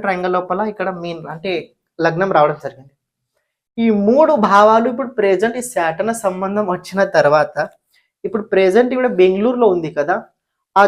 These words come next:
జాబ్ లోపల ఆవిడకి ప్రమోషన్ రాబోతుంది. I think ఈ సంవత్సరం సెప్టెంబర్ తర్వాత ఆవిడ జాబ్ లోపల ప్రమోషన్ రాబోతుంది.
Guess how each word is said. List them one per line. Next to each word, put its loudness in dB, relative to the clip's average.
జాబ్ 6
లోపల 2
ఆవిడకి 2
ప్రమోషన్ 0
రాబోతుంది. -2
I 2
think -6
ఈ -2
సంవత్సరం 2
సెప్టెంబర్ 2
తర్వాత 4
ఆవిడ 2
జాబ్ 4
లోపల 0
ప్రమోషన్ 0
రాబోతుంది. 0